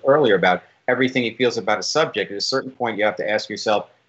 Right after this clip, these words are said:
"Do I need to keep pressing him, or is that all there is?" And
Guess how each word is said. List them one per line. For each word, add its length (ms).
"Do 140
I 120
need 260
to 80
keep 280
pressing 320
him, 200
or 120
is 80
that 260
all 140
there 160
is?" 400
And 260